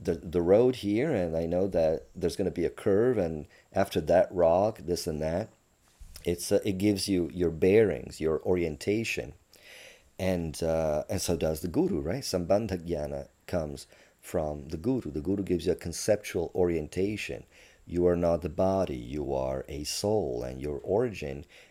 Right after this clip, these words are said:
is, uh, God, who is made of the same substance, who is also spirit, and this and that. This is in, you know, this is here, this is there, on account of this.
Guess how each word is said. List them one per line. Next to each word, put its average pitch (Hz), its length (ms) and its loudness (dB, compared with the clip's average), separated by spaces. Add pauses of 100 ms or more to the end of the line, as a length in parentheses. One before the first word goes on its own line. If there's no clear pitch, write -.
(120)
is, 71 420 -6
uh, 67 320 -2
God, 78 480 -2
who 80 80 -4
is 76 140 -8
made 73 200 -6
of 73 100 -8
the 71 100 -12
same 71 440 -8 (280)
substance, - 720 -4
who 78 120 -6
is 76 140 -6
also 107 320 0
spirit, 62 600 -6 (300)
and 82 220 -6
this 104 240 4
and 82 160 -2
that. 82 260 0
This 87 200 -2
is 98 160 -4
in, 95 240 -4 (160)
you 90 100 -2
know, 76 220 -6
this 87 260 0
is 98 120 -2
here, 117 260 0
this - 220 -6
is 82 120 -6
there, 95 400 2
on 71 80 -4
account 82 360 -4
of 80 120 -6
this. 95 300 0